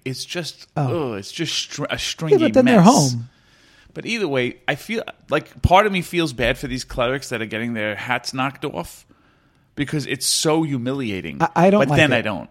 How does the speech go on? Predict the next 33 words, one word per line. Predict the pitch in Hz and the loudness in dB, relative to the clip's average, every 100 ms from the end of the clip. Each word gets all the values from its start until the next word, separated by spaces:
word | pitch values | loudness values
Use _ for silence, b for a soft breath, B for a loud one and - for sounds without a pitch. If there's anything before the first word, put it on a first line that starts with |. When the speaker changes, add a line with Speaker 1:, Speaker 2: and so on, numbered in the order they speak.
| _ | _
Speaker 2:
No, | 175 165 | 4 4
no, | 120 | 4
I | 165 | 2
don't | 180 175 | 2 2
like | 117 113 | -2 -8
it. | - 127 | -10 -2
Speaker 1:
You | |
Speaker 2:
I | 156 | 0
Speaker 1:
don't | |
Speaker 2:
don't | 180 | 2
Speaker 1:
like | 147 | 2
Speaker 2:
like | 135 | 2
Speaker 1:
it | |
Speaker 2:
it. | |
Speaker 1:
at | 117 | 0
all? | 110 156 240 B B B - 554 | 0 -2 -4 B B B -2 6
Speaker 2:
No, | 185 | 8
I, | 180 | 6
I, | 165 | 4
I, | 175 165 | 2 2
Speaker 1:
I | 170 | 2
mean, | 208 | 2
Speaker 2:
I | 254 | 4
Speaker 1:
look, | 226 | 4
Speaker 2:
think | 202 | 4
it's, | 214 - 190 | 2 0 -6
it's, | - 175 - | -2 -2 0
it, | 175 - | 0 0
they're, | 156 160 156 - | 0 0 0 -4
they're | 131 151 | -4 0
Speaker 1:
it's | 147 | 2
Speaker 2:
ta- | |
Speaker 1:
disrespectful. | 190 170 - 151 - - - | 2 2 4 2 0 -12 -14